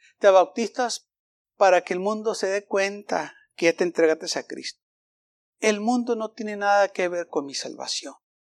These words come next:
Este es entre yo y el Señor. Aquí el mundo no se mete. Entonces, ¿por qué muchos dicen que para enseñarle al mundo? Porque no saben de lo que están hablando. Por eso lo dicen.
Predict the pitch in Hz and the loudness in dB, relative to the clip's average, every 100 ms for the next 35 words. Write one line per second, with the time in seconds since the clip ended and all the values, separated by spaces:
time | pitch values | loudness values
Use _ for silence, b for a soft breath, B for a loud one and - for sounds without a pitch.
0 | _ _ _ 226 226 233 226 190 170 156 | _ _ _ 0 0 -2 -6 -8 -4 -2
1 | 147 165 214 208 151 127 - - 110 113 | 0 0 0 -4 -10 -8 -8 -12 -16 -20
2 | - _ _ _ - 170 - 233 214 220 | -20 _ _ _ -10 -8 -2 -2 -2 -8
3 | 202 185 - 107 - _ _ _ _ _ | -8 -8 -8 -10 -18 _ _ _ _ _
4 | _ _ _ _ - 196 262 254 254 240 | _ _ _ _ -4 4 4 6 2 0
5 | 214 254 247 254 247 233 247 220 214 208 | -2 -2 -2 -4 -6 -6 -6 -6 -4 -2
6 | 185 185 208 190 220 226 208 196 247 233 | -2 -2 -4 2 4 6 4 2 -2 2
7 | 226 - 196 214 - 185 185 180 170 156 | 2 4 2 2 4 4 4 2 0 -2
8 | - 165 165 - 220 - 180 175 240 240 | -4 -2 0 0 -4 -2 0 0 0 -4
9 | 247 294 427 | -4 -4 -6